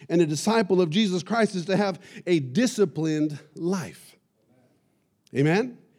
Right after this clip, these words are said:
It's not so much church attendance. Of course, that has a lot to do with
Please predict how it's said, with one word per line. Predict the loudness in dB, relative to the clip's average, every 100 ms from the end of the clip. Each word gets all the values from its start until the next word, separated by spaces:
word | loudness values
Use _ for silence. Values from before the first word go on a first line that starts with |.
| _
It's | -4 4
not | 4 6
so | 2
much | 4 2 0
church | 2 2 2
attendance. | 2 2 2 0
Of | 0
course, | 2 2
that | 2 2
has | 2
a | 4
lot | 2 2
to | 0
do | 0 0 2
with | 2 2